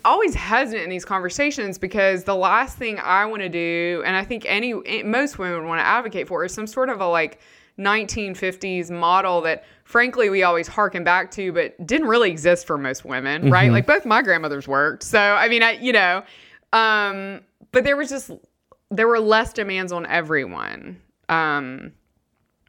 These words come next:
Speaker 1: I say that carefully. Obviously, uh, considering race, that is a pretty bold statement. But,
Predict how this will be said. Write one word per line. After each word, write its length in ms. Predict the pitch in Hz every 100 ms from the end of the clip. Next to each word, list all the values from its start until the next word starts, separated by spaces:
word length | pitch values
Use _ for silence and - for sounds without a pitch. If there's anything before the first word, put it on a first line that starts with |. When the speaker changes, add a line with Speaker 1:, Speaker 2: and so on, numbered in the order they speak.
| - _ _ _ -
Speaker 1:
I 80 | -
say 180 | 156 170
that 180 | 147 -
carefully. 600 | - 135 - 117 120 - -
Obviously, 720 | 160 160 156 165 147 143 - - -
uh, 300 | 156 - - - - -
considering 500 | 190 160 165 160 143
race, 360 | 143 120 135 -
that 160 | 151
is 160 | 143 139
a 80 | -
pretty 220 | 156 147
bold 260 | 139 123
statement. 460 | - 147 98 135 123
But, 180 | 170